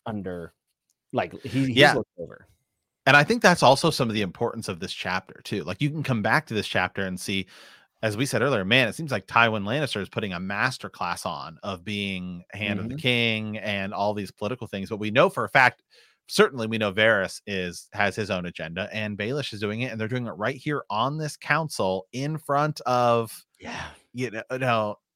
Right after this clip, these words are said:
Speaker 2: Tywin, as Tywin is also orchestrating the Red Wedding.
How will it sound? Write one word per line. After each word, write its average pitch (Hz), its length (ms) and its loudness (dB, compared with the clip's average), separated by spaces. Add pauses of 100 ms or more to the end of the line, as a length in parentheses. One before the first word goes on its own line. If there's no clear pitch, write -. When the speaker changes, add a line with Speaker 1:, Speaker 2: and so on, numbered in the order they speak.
Speaker 2:
Tywin, 147 360 6
as 120 260 0
Tywin 160 320 4
is 131 100 0
also 160 400 0
orchestrating 160 520 -2
the 151 80 -2
Red 160 200 0
Wedding. 160 380 -4